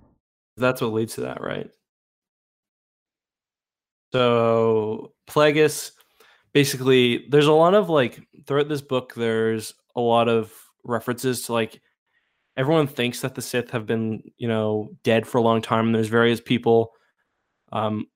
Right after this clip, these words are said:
you know, they learn that the Sith have returned or that are still alive, and they have various, like, levels of knowledge about them. But they've kind of managed to wriggle their way, like, into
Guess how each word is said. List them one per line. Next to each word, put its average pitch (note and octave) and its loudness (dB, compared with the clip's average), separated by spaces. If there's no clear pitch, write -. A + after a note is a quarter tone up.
you C3+ -8
know, A2+ 0
they A#2 2
learn C3 4
that B2 -2
the B2 -14
Sith - -4
have A2+ -4
returned C#3 2
or A#2 2
that A2+ 0
are A2 0
still A#2 -2
alive, A2 2
and G#2+ -6
they G#2+ -2
have G#2+ -4
various, A2 0
like, - -8
levels A2 0
of G#2 -6
knowledge G#2+ -6
about G#2 -8
them. G#2+ -8
But A#2 2
they've A#2+ 0
kind C3+ -2
of A#2+ -2
managed A#2+ -2
to A#2+ -2
wriggle A2+ 0
their A#2+ 2
way, A#2 0
like, A2 -6
into A#2+ -2